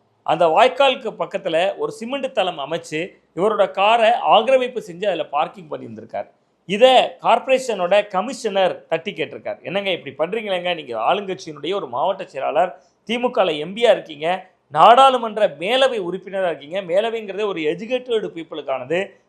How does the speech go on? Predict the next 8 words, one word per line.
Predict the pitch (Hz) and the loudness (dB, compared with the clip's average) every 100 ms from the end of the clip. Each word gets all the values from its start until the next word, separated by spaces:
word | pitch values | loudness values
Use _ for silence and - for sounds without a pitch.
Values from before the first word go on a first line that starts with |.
| - | -2
அஹ், | 160 165 | 2 2
நீங்க | 160 202 196 | 0 -4 -4
வந்து | 220 233 | -2 -2
ஒரு | 185 | 0
அரசியல்ல | 156 214 220 240 214 | 2 2 -2 -8 -4
ஆழ்ந்த | 185 135 170 254 247 | -2 0 0 0 0
அனுபவம் | 202 190 196 170 | 0 0 -6 -6
கொண்டவர், | 151 135 160 175 | -8 0 0 0